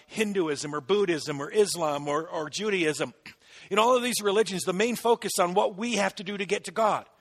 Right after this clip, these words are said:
Right? In Islam, you've got your five pillars. You have to do these things. In, in religions, you have karma, that if you do the right thing, then you can keep climbing higher and higher until you get to nirvana. But almost every world religious system is all about what we have to do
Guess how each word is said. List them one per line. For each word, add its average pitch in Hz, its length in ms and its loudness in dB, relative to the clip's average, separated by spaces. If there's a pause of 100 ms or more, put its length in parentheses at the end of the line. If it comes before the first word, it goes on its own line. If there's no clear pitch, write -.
(260)
Right? 202 180 4
In 190 120 0
Islam, 190 380 2
you've 170 140 -2
got 196 200 0
your 185 60 -6
five 208 400 0
pillars. 196 340 0
You 180 80 -2
have 196 100 0
to 185 80 -6
do 220 200 -6
these 175 260 -6
things. 139 260 -4 (300)
In, 180 120 -6
in 180 180 -2
religions, 185 420 0
you 190 60 2
have 180 140 0
karma, 208 380 2
that 165 120 6
if 156 140 -4
you 180 80 -10
do 233 160 -6
the 214 80 2
right 196 200 2
thing, 233 200 2
then 180 100 0
you 175 80 -4
can 160 140 -16
keep 214 240 -6
climbing 202 420 -2 (220)
higher 208 340 4
and 165 100 2
higher 208 320 2
until 175 220 -2
you 190 140 -6
get 208 160 0
to 185 100 -6
nirvana. 185 460 0 (240)
But 208 100 4
almost 214 300 4
every 262 260 6
world 240 320 4
religious 214 480 2
system 214 320 2
is 175 120 -2
all 233 200 4
about 214 300 4
what 190 200 2
we 226 180 -2
have 220 180 4
to 233 80 -10
do 185 260 0